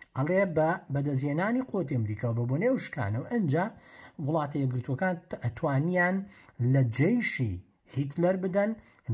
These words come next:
لە چۆ؟ لە ئەوروپا، وێست ئەوروپا ئیتری نەگرێتەوە، فەڕەنسا و ئەمان ناگرێتەوە، فەڕەنسا و، ئە، هۆڵندا و بەلجیکا و ئەم شوێنە ناگرێتەوە.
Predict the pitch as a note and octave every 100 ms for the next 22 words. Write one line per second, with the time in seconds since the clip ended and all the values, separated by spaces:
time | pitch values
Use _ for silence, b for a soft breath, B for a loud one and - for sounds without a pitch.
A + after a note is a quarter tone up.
0 | B2 C#3 F#3 G3 F3+ C3+ - C3 E3 D3
1 | E3 F#3 G#3+ _ b b C3 D#3 D#3+ -
2 | C#3 C#3 C#3+ F#3 D3+ C#3 D3+ C3+ G#2+ A2
3 | G2+ A#2+ A2 B2 B2 G#2+ A#2+ A2 A2 G#2+
4 | G#2+ F#2+ G2 G#2+ - A2+ A2 G2+ A2 G#2
5 | A2+ B B B - A2 A2 G2+ A#2+ A#2
6 | A2 G#2+ A#2 A2 G#2+ G#2+ A2+ A2+ - A2
7 | B2 - G2 F2 E2+ E2+ E2 D#2+ -